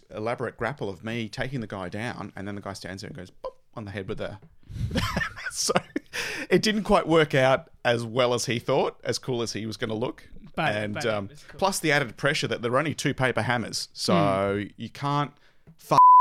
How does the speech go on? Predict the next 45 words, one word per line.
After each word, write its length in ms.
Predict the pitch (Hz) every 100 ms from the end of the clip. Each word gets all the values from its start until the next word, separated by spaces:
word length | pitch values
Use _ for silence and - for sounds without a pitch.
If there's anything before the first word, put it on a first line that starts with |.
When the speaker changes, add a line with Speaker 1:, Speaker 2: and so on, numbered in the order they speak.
| 1017 131
Speaker 1:
it 80 | 113
up 200 | 107 -
more 200 | 107 104
than 120 | 101
twice. 600 | - 101 98 - - - -
Speaker 2:
Yeah, 320 | 165 151 127
Speaker 1:
You've 120 | 208
Speaker 2:
yeah, 40 | 127
Speaker 1:
got 120 | 131
Speaker 2:
yeah. 60 |
Speaker 1:
two 140 | 123 135
shots 340 | - 123 -
to 100 | -
get 180 | - 113
it. 160 | 101 - - - -
<laughs> 100 | - - - - - - 1077 - - - - - - - - - _
Paper 220 | 160 175 175
Speaker 2:
But 60 |
yeah, 100 | 185
Speaker 1:
ha-, 100 | 160
Speaker 2:
I 0 | 170
Speaker 1:
paper 80 |
Speaker 2:
wanted 80 | 147
to 60 | 147
Speaker 1:
hammers 300 | 135 147 127
in 60 | 131
Speaker 2:
do 40 |
Speaker 1:
demand. 480 | 117 113 113 101 95
Speaker 2:
Yeah, 220 | 277 175
I 40 | 165
wanted 200 | 208 196
to 60 |
do 80 | 220
a 60 | 202
similar 260 | 196 185
stunt 260 | - 180 180
s-, 240 | - - - -
Speaker 1:
So 180 | - 180
that, 80 |
Speaker 2:
course 100 | 202
Speaker 1:
they 60 | 220
were, 40 | 226
Speaker 2:
and 60 |
Speaker 1:
like, 140 | 160 -
short 380 | - 127 151